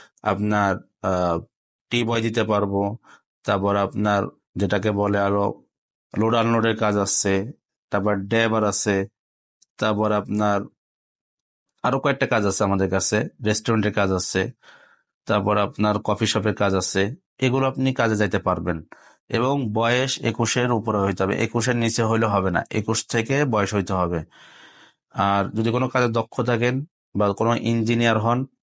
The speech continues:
সেক্ষেত্রে আমাদের কাছে সিভি দিলে, পাসপোর্টের কপি দিলে আমরা ভালো বড় কোম্পানি থেকে আপনার সিভিটা অ্যাপ্লাই করব, দুই তিনটা কোম্পানিতে অ্যাপ্লাই করব। যে কোম্পানি আপনার সিভি গ্রহণযোগ্যতা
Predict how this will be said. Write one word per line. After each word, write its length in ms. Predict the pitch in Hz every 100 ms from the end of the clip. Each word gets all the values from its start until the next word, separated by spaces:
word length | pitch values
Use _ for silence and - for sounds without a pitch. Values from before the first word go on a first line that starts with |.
| _
সেক্ষেত্রে 540 | - 120 117 117 -
আমাদের 240 | 123 120 120
কাছে 200 | 120 123
সিভি 320 | - 117 123
দিলে, 380 | 117 117 135 151 _ _
পাসপোর্টের 400 | 107 98 - 120
কপি 240 | 120 107 117
দিলে 280 | 120 135 160 - - _ _
আমরা 360 | 107 104 110 107
ভালো 320 | 95 107 113
বড় 180 | 110 107
কোম্পানি 380 | 110 107 110 107
থেকে 260 | 110 113 147 214 -
আপনার 240 | 107 110
সিভিটা 360 | 101 113 113 117
অ্যাপ্লাই 240 | 110 120 120
করব, 220 | 127 127 156 151 - - -
দুই 120 | 113
তিনটা 200 | 120 117
কোম্পানিতে 380 | 117 113 117 123
অ্যাপ্লাই 240 | 113 127
করব। 200 | 127 131 135
যে 160 | 120 110
কোম্পানি 460 | 117 113 113 117 120 123 - _ -
আপনার 200 | 110 113
সিভি 240 | - 120
গ্রহণযোগ্যতা 840 | 110 110 120 123 120 120 127 131